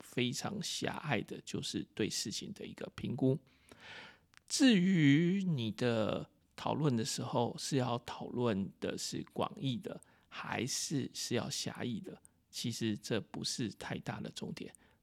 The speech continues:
重点是我们这一个章节的内容，就是要来跟家-，大家讨论认知、情感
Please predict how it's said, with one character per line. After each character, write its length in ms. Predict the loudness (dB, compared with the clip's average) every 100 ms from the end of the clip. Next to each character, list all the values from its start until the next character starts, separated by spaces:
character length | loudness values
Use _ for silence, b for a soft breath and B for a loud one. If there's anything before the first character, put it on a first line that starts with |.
| B
重 200 | 0 0
点 180 | -2 -4
是 280 | -4 -4 -4 B B
我 120 | -6
们 160 | -4 -4
这 140 | 2 2
一 160 | 2 -6 -20 _ _ -6
个 260 | -4 -2 -4
章 260 | -2 0 0
节 220 | -2 -6
的 140 | -4
内 300 | 0 2 2
容， 200 | 0 -4 -8 _ _
就 120 | -4 -2
是 160 | 0
要 60 | -2
来 140 | -4
跟 260 | -6 -4 -4
家-， 400 | -2 -2 -4 -4
大 140 | 0 0
家 220 | 0 -4
讨 220 | -8 -6
论 240 | -2 -2 -4 B B B 6
认 260 | 8 8
知、 380 | 4 2 2 0 -2
情 300 | 0 0 0
感 200 | 0